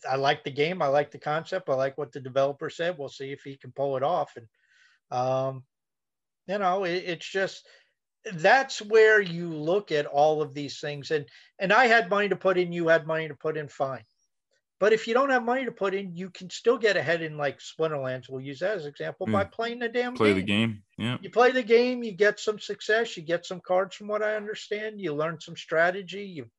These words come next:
Speaker 1: pay attention, and, you know, you start doing better, and maybe you rent a ca-, a card or two or something that gives you more power, and, you know, you keep working your way up the scale.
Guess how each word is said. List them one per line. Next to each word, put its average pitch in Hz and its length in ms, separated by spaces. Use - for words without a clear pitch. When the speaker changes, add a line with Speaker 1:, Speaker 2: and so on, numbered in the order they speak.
Speaker 1:
pay 165 200
attention, 180 680
and, 156 160
you 147 100
know, 147 140
you 143 140
start 165 320
doing 170 300
better, 190 380
and 143 220
maybe 135 280
you 143 120
rent 147 320
a 175 60
ca-, 175 360
a 160 140
card 175 380
or 175 140
two 185 260
or 175 200
something 165 420
that 147 200
gives 156 180
you 156 60
more 156 240
power, 214 480
and, 202 140
you 165 160
know, 196 140
you 196 160
keep 202 220
working 185 320
your 185 200
way 185 300
up 190 180
the 208 100
scale. 247 460